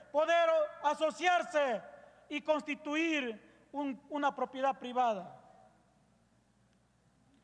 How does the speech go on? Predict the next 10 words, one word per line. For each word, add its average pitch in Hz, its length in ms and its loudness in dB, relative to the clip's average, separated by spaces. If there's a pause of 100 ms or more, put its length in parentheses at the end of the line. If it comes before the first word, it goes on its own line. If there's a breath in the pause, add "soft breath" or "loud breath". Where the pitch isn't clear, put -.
(600 soft breath)
En 277 180 0
el 285 60 2
artículo 330 800 0
tres 339 320 4
veintiuno, 339 920 0 (1160 soft breath)
el 339 180 4
Estado 359 540 4
reconoce 359 800 2
y 330 80 0
garantiza 330 1040 2